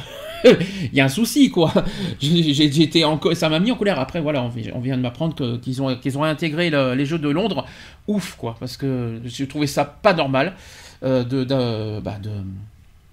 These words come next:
de les exclure pour, euh, ce genre, euh, par rapport à des tricheries et auxquelles ils y sont pour rien, les pauvres, en plus.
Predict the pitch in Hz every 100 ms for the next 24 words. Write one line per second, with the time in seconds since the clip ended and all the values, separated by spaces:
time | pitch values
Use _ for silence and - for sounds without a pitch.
0 | - - - - - - 139 131 120 123
1 | - 139 147 - 117 120 117 131 120 131
2 | 120 113 113 120 120 127 127 127 117 131
3 | - 170 - - 185 143 139 135 147 131
4 | 127 135 123 117 120 143 113 127 139 117
5 | 131 -